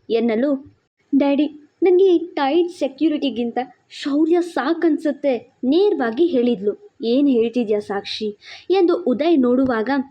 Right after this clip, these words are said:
"ಹೌದು, ಶೌರ್ಯ ನನ್ನ ಮೂರು ಸಲ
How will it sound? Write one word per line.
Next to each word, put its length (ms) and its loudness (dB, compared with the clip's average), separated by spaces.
"ಹೌದು, 520 2
ಶೌರ್ಯ 520 2
ನನ್ನ 240 2
ಮೂರು 420 2
ಸಲ 200 0